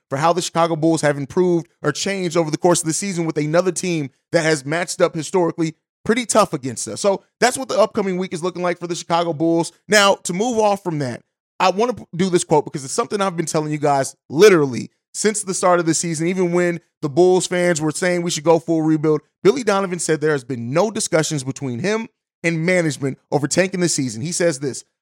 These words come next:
"I'll never, I've never had a situation from ownership front office that has said, 'Listen,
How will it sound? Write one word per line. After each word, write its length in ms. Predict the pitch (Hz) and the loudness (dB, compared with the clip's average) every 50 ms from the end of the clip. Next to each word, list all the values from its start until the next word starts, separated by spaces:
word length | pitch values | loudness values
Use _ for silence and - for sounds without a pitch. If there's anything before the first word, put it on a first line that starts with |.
| _ - | _ -2
"I'll 140 | - 156 156 | 0 0 0
never, 340 | 151 180 208 208 208 220 - | 2 2 2 2 2 -2 -4
I've 240 | - 151 160 151 135 _ _ _ - | -2 0 0 -2 -2 _ _ _ -4
never 260 | 147 180 233 247 247 | 0 0 0 0 0
had 240 | 196 180 185 190 180 | -2 0 0 0 0
a 40 | 185 | -2
situation 500 | - 185 170 - 165 170 175 175 180 165 | -4 -4 -6 -2 0 0 0 0 -2 -6
from 160 | - 160 151 | -10 -6 0
ownership 480 | 156 175 180 180 160 - 185 170 _ - | 2 2 2 2 -2 -2 -4 -4 _ 0
front 180 | 185 180 170 | 0 2 2
office 240 | 165 156 151 - 147 | 2 0 0 -2 -2
that 140 | 135 156 139 | -4 -2 -2
has 100 | 147 - | -2 -2
said, 260 | - 170 160 160 156 _ _ - | 2 2 2 2 2 _ _ 0
'Listen, 380 | - 165 165 - - 127 110 - | 4 4 4 4 2 -6 -8 -10